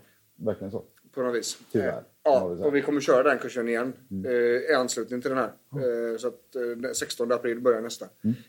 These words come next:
Speaker 2: Kan man gå in och anmäla sig. Ska vi också säga det att, eh, vill man komma i kontakt med oss på Karadius så är det karadius punkt se som är snabbaste vägen.
Speaker 1: Jajamän.
Speaker 2: Vi har lite så här goa formulär där. Så går det ett mail till oss och så hör vi av oss och ringer vi upp.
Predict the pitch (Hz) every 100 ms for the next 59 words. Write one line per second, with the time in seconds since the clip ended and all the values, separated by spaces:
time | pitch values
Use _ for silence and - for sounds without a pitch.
0 | - 110 127 165 147 135 104 95 147 165
1 | - 170 165 - 160 147 135 - - 135
2 | 131 131 131 135 135 131 139 135 123 127
3 | 135 - 139 - _ _ _ _ - -
4 | 139 127 101 - - _ _ - - _
5 | - - 117 113 110 123 117 107 - 117
6 | 107 - - 104 - _ _ _ - -
7 | 120 113 107 131 101 95 123 98 95 -
8 | - 101 104 - 120 156 151 151 156 139
9 | 143 107 - 131 127 127 170 170 101 -
10 | _ _ _ _ _ - 131 135 123 127
11 | 104 110 131 113 113 113 120 135 123 110
12 | 98 127 - 135 127 101 113